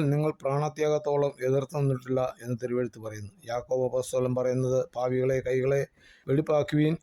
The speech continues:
ഇരുമനസ്സുള്ളവരെ ഹൃദയങ്ങളെ ശുദ്ധീകരിപ്പീൻ, സങ്കടപ്പെട്ട് ദുഃഖിച്ച് കരവീൻ, നിങ്ങളുടെ ചിരി ദുഃഖമായും സന്തോഷം വിഷാദമായി തീരട്ടെ. കർത്താവിൻ്റെ സന്നിധി താഴുവീൻ, എന്നാൽ അവൻ നിങ്ങളെ ഉയർത്തും." ദൈവസന്നിധിയിൽ അല്ലെങ്കിൽ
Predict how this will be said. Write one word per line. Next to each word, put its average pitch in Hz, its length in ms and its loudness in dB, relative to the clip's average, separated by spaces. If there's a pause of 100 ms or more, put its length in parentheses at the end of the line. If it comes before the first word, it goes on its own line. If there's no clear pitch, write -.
(140)
ഇരുമനസ്സുള്ളവരെ 143 800 2
ഹൃദയങ്ങളെ 135 460 0
ശുദ്ധീകരിപ്പീൻ, 123 680 0 (400)
സങ്കടപ്പെട്ട് 147 600 0
ദുഃഖിച്ച് 135 400 0
കരവീൻ, 123 380 2 (220)
നിങ്ങളുടെ 127 300 2
ചിരി 131 260 0
ദുഃഖമായും 135 600 0 (360)
സന്തോഷം 127 520 0
വിഷാദമായി 120 600 0
തീരട്ടെ. 104 440 -4 (420)
കർത്താവിൻ്റെ 170 520 2
സന്നിധി 131 440 2
താഴുവീൻ, 127 480 2 (160)
എന്നാൽ 120 300 0
അവൻ 120 160 0
നിങ്ങളെ 120 300 0 (140)
ഉയർത്തും." 110 400 -6 (800)
ദൈവസന്നിധിയിൽ 165 760 4
അല്ലെങ്കിൽ 139 380 2